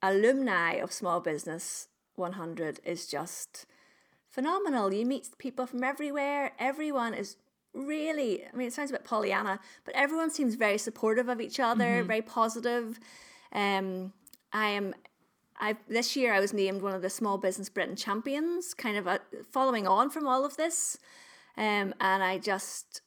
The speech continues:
Speaker 1: I love it. I love the people that I get to meet, and I love the opportunities that it brings me as well. Like, I, I get to deliver webinars for Small Business Saturday, um,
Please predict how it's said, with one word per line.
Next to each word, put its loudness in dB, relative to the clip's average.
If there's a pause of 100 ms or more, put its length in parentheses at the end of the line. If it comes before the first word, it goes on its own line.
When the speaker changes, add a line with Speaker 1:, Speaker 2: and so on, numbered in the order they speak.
(100)
Speaker 1:
I 2
love 4
it. -4
I 0
love 2
the -4
people -4
that 0
I 2
get -2
to -6
meet, -4
and -4
I -2
love -2
the 2
opportunities -4
that -8
it -14
brings -4
me -4
as -4
well. 0
Like, -8
I, -2 (640)
I 0
get -2
to 2
deliver 2
webinars 0
for 0 (240)
Small 0
Business -6
Saturday, -4 (400)
um, -6